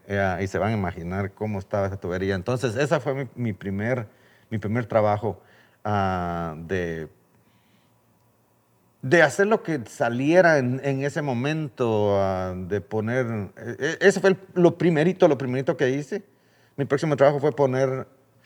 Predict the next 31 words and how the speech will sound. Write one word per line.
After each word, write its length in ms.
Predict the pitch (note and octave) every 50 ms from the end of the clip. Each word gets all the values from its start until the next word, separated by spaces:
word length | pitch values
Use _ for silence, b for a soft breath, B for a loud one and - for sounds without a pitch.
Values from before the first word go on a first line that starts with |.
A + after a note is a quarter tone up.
| b b b b b _ _
techos, 640 | - C3 C#3 C#3 - F3+ F3 E3+ F3 - - - - -
ah, 540 | A2+ A2 G#2 G#2 G2+ G2 F#2 F#2 F2+ F2 F2 - _ _ _ _ _ _ _ _ _ _ _
poner 240 | - - B2 C3+ A2+
techos 400 | - C#3 C#3+ - D#3+ D3+ - -
y 80 | B2+
llevarse 440 | A#2+ A#2+ A2 A#2 B2 C3+ - D3+ D3
esos 240 | C#3 - - C#3 A#2+
rollos 540 | A#2 B2+ C3+ C#3+ D3+ D3 C3+ A#2+ A2+ A2+ G#2
de, 300 | A2 G#2 G2 F#2 F#2+ G2
de 160 | F#2 A2 G#2
papel, 680 | - - G#2+ G2 - - C3+ C#3 C#3 C3 A#2 G#2 F#2+ -
que 80 | - B2+
es 160 | A#2 - -
pesadísimo, 880 | _ _ D3 C3+ - - A2 A#2 B2 A2+ - C#3 C3+ C3+ C3 C3 B2+ b b b b b b
a 100 | - A2
los 180 | A2+ A2 G2+ -
techos 380 | C3+ C#3+ C#3 - E3 D3+ - -
y 80 | C3
luego 180 | A#2+ A#2+ B2+ C3+
llevar 260 | C3+ A#2+ A2+ A#2+ B2
el 140 | C3 A#2+ G2+
sol 560 | - - - - C#3 C3+ C3 B2 A2+ G#2+ F#2 -
en, 200 | - G2 F#2+ - -
en 140 | G#2 G2+ G2
los 140 | F2+ F2+
techos 200 | - A#2 A2+ - -
cuando 180 | - G2 G2+
uno 60 | G#2 A2
lo 40 | G#2+
está 160 | G2+ - G2+
poniendo. 400 | - A2+ G2 G2+ G2 F#2 F2+